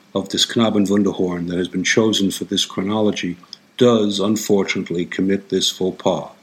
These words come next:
in the dialogue songs. Several of the Wunderhorn songs find their way into the first four symphonies,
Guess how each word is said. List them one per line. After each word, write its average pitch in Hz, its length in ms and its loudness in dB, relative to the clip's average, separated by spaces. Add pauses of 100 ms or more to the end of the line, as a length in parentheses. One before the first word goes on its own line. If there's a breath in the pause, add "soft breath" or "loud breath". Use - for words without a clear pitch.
(140)
in 92 120 0
the 92 80 -2
dialogue 90 580 -4
songs. - 600 -6 (1500)
Several 156 440 6
of 101 60 2
the 101 80 4
Wunderhorn 101 560 4
songs 95 500 2
find 104 300 2
their 101 160 2
way 98 320 4
into 101 200 0
the 98 100 0
first 101 300 0
four 104 280 2
symphonies, - 680 0